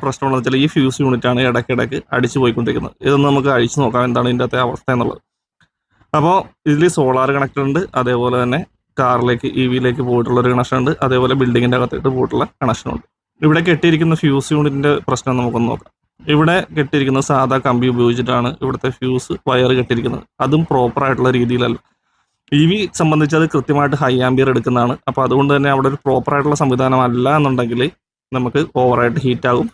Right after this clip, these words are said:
ഫ്യൂസ് ഇടയ്ക്കിടയ്ക്ക് പോകുന്ന പ്രശ്നം വരും. ഈ പ്രശ്നമുള്ള സ്ഥലത്ത് നമുക്ക് ഫ്യൂസ് യൂണിറ്റ് ചേഞ്ച് ചെയ്യുക എന്നുള്ളതാണ് ഏക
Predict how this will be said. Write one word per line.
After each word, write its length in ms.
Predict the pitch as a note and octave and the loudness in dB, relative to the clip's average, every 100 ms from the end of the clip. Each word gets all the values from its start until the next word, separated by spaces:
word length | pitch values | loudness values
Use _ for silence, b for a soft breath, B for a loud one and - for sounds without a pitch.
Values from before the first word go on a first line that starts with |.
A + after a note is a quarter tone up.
| - | -2
ഫ്യൂസ് 240 | B2 A#2 | -2 0
ഇടയ്ക്കിടയ്ക്ക് 360 | A#2 A#2 A#2 A#2+ | 0 0 -2 0
പോകുന്ന 200 | A#2 A#2 | 0 0
പ്രശ്നം 240 | A#2 - B2 | -2 -2 -2
വരും. 140 | A2+ - _ - F#3+ | -4 -8 _ -2 0
ഈ 20 | G3 | 2
പ്രശ്നമുള്ള 360 | F3+ F3 E3 D#3+ | 0 0 0 2
സ്ഥലത്ത് 220 | D3+ D3 | 0 2
നമുക്ക് 220 | C#3+ C#3 C#3+ | 2 2 2
ഫ്യൂസ് 280 | D#3 C#3+ C3 | 2 2 2
യൂണിറ്റ് 260 | E3 D#3 E3 D#3+ | 2 2 0 0
ചേഞ്ച് 220 | B2 B2 | 2 2
ചെയ്യുക 220 | C3+ C3 C3 | 2 2 2
എന്നുള്ളതാണ് 360 | B2 B2 A#2+ D3+ - | 0 0 0 -4 -4
ഏക 120 | C3 | -4